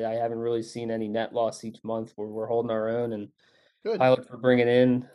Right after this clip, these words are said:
Speaker 1: uh, with pilots that are leaving us, fortunately, we're able to bring, bring pilots in and,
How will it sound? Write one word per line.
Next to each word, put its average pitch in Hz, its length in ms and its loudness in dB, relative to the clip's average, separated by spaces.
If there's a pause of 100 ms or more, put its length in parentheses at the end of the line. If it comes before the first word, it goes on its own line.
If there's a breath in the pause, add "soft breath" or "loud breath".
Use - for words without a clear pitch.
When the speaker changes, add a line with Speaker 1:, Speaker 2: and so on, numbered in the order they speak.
(140)
Speaker 1:
uh, 110 320 -6
with 107 140 -8
pilots 120 340 4
that 117 140 -2
are 107 120 -4
leaving 120 280 -2
us, 117 260 -4 (180)
fortunately, 120 440 -6
we're 110 200 -2
able 110 200 -2
to 110 40 -4
bring, 113 460 -6 (140)
bring 120 180 -2
pilots 113 400 -2
in 117 80 -4 (120)
and, 104 220 -10